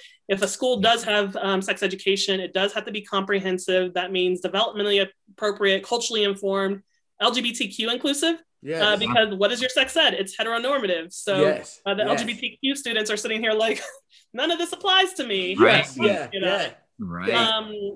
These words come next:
Speaker 1: and, and so all of that is in our bill. Um, one of the things I said to, uh, A C L U Colorado when I was getting ready to testify, I'm like, "Wait, this is only in schools that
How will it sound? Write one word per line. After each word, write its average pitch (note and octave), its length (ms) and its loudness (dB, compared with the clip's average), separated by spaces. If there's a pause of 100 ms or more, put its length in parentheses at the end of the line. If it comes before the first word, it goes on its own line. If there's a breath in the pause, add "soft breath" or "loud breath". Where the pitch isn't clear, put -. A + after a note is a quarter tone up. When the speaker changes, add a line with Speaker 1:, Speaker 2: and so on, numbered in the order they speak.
(320)
Speaker 1:
and, C4 160 0
and B3 240 -2
so C4+ 160 -2
all D4+ 240 4
of D4 80 0
that C4 180 2
is A3 140 -4
in A3 80 -4
our F#3+ 140 -2
bill. F3+ 500 0 (160)
Um, F#3+ 320 -2 (100)
one B3 140 -2
of A#3 100 2
the A3+ 60 -12
things A3 320 -6
I G3 140 2
said C4 360 0 (160)
to, F#3+ 380 0
uh, F3+ 220 -2
A G3+ 80 0
C G3 160 -4
L F#3 60 2
U F#3 160 -2
Colorado F#3+ 720 0
when F3+ 260 -2
I F3+ 100 -8
was F3+ 120 -4
getting F#3 220 0
ready F3+ 160 0
to E3+ 80 -4
testify, F#3 720 0
I'm A3+ 160 -4
like, G3+ 280 -2 (480)
"Wait, C#4 160 2
this C#4 160 -2
is B3 120 -6
only B3 300 -2
in G#3 100 -4
schools G#3+ 340 -10
that G3 220 0